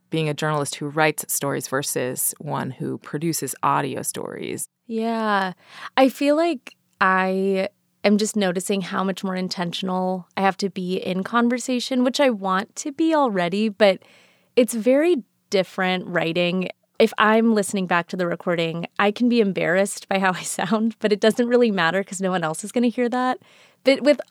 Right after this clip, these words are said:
Speaker 2: audio <laughs> storytelling and with podcasts, I'm very conscious of just how the conversation is going. It's kind of forced me to be more intentional about, like, the flow of the conversation and just how,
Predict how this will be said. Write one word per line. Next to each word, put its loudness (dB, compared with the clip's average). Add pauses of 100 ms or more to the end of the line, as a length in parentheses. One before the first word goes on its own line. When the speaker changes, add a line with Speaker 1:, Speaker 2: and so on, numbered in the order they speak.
Speaker 2:
audio 4
<laughs> -
storytelling 0
and -2
with -2
podcasts, 0
I'm 2 (500)
very 6
conscious -2
of 0
just -4
how 4
the 0
conversation -4
is -4
going. -2
It's -8
kind 0
of 0
forced -4
me -2
to -2
be -6
more -4
intentional -6
about, -2
like, -6 (800)
the 0
flow 2
of 2
the 2
conversation 0
and -2
just -6
how, 2